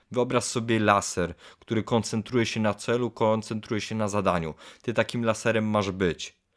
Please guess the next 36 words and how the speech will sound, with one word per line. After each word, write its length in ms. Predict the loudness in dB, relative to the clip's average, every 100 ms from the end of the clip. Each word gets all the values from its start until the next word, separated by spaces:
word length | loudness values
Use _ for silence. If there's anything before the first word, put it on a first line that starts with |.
| _ _ -6
Drugie 300 | -2 2 2
podejście 480 | 2 2 0 -2
to 100 | -4
jest 140 | -2 -2
spray. 520 | -4 0 4 4 2 -6 -18 -4
Możesz 280 | -2 0
mieć 200 | 0 0
rozproszoną 880 | 2 2 2 -2 -2 0 2 2 2 0
uwagę, 600 | -4 2 2 4 2 2 _ -6
ale 180 | 0 4
ja 120 | 4
tego 240 | 4 2
nie 140 | 2 0
polecam, 600 | 2 4 2 2 -2 2
bo 420 | 4 6 4 -2
w 60 | -10
ten 180 | -4 -4
sposób 460 | -2 -4 -4 -8
nie 140 | -6 -6
osiąga 400 | -6 -2 0 0
się 160 | -2
wie-, 320 | -4 0 -2 -4
większych 440 | -6 -6 -6 -6
rzeczy. 360 | -2 -2 -2 -10 -12 -20 -16
Czyli 200 | -8 -4
bądź 360 | 0 0 0
laserem, 640 | 2 2 2 4 4 2 -4 _ -4
a 100 | -2
nie 160 | 0
sprayem. 680 | -2 -2 4 6 6 2 -4 _ -4
Nie 180 | 0 0
trać 300 | 0 0 0
uwagi, 380 | 2 2 4
nie 160 | 2 2
trać 280 | 2 -4 -2
koncentracji, 920 | -2 0 0 0 2 0 0 -2 -2